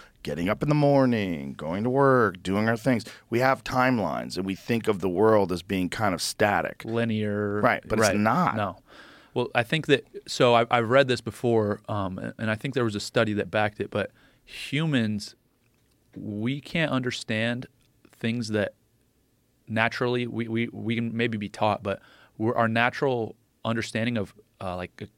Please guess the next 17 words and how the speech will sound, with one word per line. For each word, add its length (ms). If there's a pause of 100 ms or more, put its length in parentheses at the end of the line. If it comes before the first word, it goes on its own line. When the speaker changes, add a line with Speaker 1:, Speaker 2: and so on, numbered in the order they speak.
(140)
Speaker 2:
something 200
like 120
compound 400
interest, 440 (320)
like, 100
we 80
don't 200
get 220
that. 140
That's 140
why 100
a 40
lot 140
of 60
people 260
think, 320 (760)
uh, 220